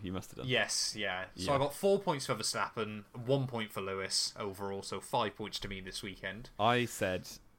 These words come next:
Speaker 1: for some weird reason, Charles Leclerc would win, um, which I
Speaker 2: Well,
Speaker 1: think
Speaker 2: you
Speaker 1: he
Speaker 2: said
Speaker 1: finished
Speaker 2: Max was gonna D N F.
Speaker 1: Yes, I, I put my eggs in that basket,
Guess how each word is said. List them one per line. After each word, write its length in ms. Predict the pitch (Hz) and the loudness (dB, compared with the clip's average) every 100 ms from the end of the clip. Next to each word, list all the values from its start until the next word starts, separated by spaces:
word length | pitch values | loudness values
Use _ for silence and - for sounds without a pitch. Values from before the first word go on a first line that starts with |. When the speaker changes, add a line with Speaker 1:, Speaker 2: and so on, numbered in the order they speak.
| - | -18
Speaker 1:
for 160 | - - | -8 -6
some 300 | - 143 123 | 2 4 6
weird 240 | 98 85 | 4 4
reason, 420 | 85 82 90 80 - - - - - - _ | 2 -4 -4 -6 -8 -12 -20 -20 -20 -20 _
Charles 280 | - 113 98 | 0 2 2
Leclerc 320 | 87 101 87 | 0 0 2
would 100 | 85 | 0
win, 320 | 87 78 87 - - - - | 0 0 0 -6 -16 -12 -2
um, 520 | 90 87 85 85 - - _ | 0 0 -2 -6 -8 -14 _
which 240 | 98 90 | -4 2
I 60 | 113 | 2
Speaker 2:
Well, 100 | 104 | 4
Speaker 1:
think 140 | 139 | 4
Speaker 2:
you 80 | 214 | 4
Speaker 1:
he 60 | 214 | 2
Speaker 2:
said 100 | 196 202 | 4 4
Speaker 1:
finished 80 | 147 | 6
Speaker 2:
Max 260 | 160 - 143 | 4 4 -2
was 100 | 131 | 0
gonna 160 | 123 | 0
D 180 | 110 117 | 4 4
N 100 | 101 | 4
F. 320 | 95 87 - - - - | 2 -4 -12 -18 -20 -8
Speaker 1:
Yes, 400 | 104 101 92 - | 2 4 4 2
I, 320 | 104 101 101 101 | 6 8 8 6
I 100 | 95 | 4
put 140 | - | 2
my 140 | 98 98 | 2 0
eggs 160 | 95 | 0
in 100 | 95 90 | -2 -2
that 180 | 87 | -2
basket, 440 | 90 82 - 78 | -4 -6 -6 -6